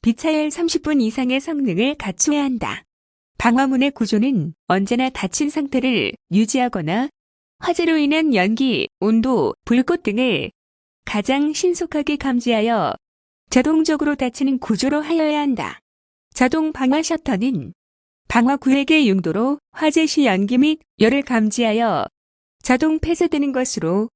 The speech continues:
공항, 체육관 등 넓은 공간에 부득이하게 내화 구조로 된 벽을 설치하지 못하는 경우에 사용한다. 각종 방화문으로부터 삼 미터 이내에 별도로 설치하고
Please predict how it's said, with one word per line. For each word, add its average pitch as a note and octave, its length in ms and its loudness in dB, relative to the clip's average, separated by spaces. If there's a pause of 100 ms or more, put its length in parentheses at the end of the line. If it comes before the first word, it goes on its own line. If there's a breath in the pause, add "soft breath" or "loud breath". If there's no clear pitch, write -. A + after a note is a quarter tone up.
(120)
공항, C#4+ 640 0 (140)
체육관 A3+ 560 -4
등 A#3 260 0 (520)
넓은 G3 420 2
공간에 B3+ 440 0
부득이하게 D4 640 0
내화 A#3+ 320 2
구조로 C#4+ 400 0
된 C#4+ 220 2
벽을 G#3+ 500 -2 (520)
설치하지 D#4+ 560 -2
못하는 A#3 420 -2
경우에 C4+ 400 0
사용한다. D#4 640 0 (540)
각종 C4 420 -2
방화문으로부터 A#3+ 1120 0 (180)
삼 D#4 240 2
미터 D#4 220 0
이내에 C4 480 0
별도로 C4+ 460 -2
설치하고 G#3+ 880 -2